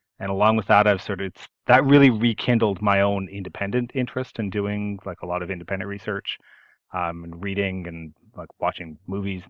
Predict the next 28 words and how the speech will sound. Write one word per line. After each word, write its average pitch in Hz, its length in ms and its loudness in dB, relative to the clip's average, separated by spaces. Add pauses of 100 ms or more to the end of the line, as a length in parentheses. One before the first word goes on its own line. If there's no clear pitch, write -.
books, 95 360 -6
and 78 240 -18
all 82 200 -6
those 92 220 -8
things 90 280 -12
that 87 140 -10
go 87 120 -8
along 85 300 -6
with 85 160 -10 (1600)
sort 85 140 -10
of 82 100 -10 (340)
what - 260 -8
sh-, - 280 -10
good 104 140 -2
history 98 480 -6 (320)
could 120 260 -4
be, 123 300 0
should 120 260 -6
be. 135 240 -6 (560)
Um, 104 520 0 (260)
and 98 160 -6
then, 98 380 -2
you 107 80 -6
know, 87 100 -6
it's, - 180 -8
I 92 100 -6
get 98 160 -4
a, 98 120 -2